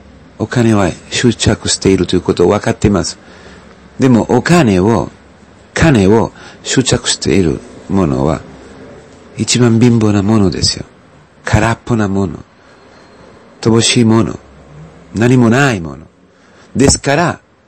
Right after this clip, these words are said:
その金を探さなければならない。金にしゅ-、執着する。金の奴隷となる。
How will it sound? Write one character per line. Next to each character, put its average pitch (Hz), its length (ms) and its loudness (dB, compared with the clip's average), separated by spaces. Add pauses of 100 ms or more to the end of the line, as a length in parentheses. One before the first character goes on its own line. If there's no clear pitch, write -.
(1500)
そ - 240 -4
の 90 220 -2 (800)
金 90 340 -2
を 85 60 -4
探 78 280 -2
さ 80 160 -6
な 80 120 -6
け 73 120 -8
れ 65 40 -6
ば 76 100 -10
な - 120 -12
ら - 100 -14
な - 120 -14
い。 - 60 -20 (480)
金 90 320 -4
に 87 160 -8 (1600)
し - 160 -10
ゅ-、 - 60 -12 (380)
執 - 180 -8
着 - 360 -4
す - 140 -6
る。 - 220 -14 (2250)
金 101 260 0
の 101 140 0
奴 87 180 0
隷 85 160 -2
と 80 160 0
な 67 120 -8
る。 - 120 -18